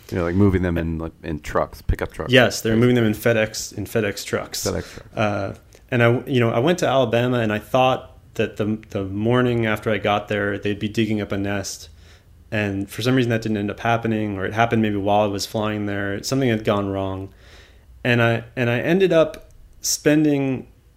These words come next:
Speaker 2: I think, even more than a week there, or maybe a week, waiting for the next one, 'cause they can only dig them up at a certain point in the,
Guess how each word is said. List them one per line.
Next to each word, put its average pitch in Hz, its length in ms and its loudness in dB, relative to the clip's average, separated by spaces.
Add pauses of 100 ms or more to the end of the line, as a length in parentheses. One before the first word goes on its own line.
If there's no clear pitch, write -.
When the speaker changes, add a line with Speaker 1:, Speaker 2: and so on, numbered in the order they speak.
(320)
Speaker 2:
I 117 60 -10
think, 185 300 -2
even 151 260 0
more 135 260 4
than 135 140 2
a 110 60 2
week 127 560 -4 (100)
there, 101 520 -4
or 107 60 -4
maybe 139 220 0
a 127 100 2
week, 131 460 -2 (360)
waiting 135 360 6
for 123 120 -4
the 120 80 2
next 117 320 2
one, 170 180 0
'cause 131 120 -4
they 127 80 -2
can 139 100 0
only 143 180 2
dig 120 240 0
them 120 140 2
up 120 200 2
at 104 80 -2
a 98 40 -2
certain 110 280 -4
point 113 280 -2
in 104 100 -2
the, 101 140 -6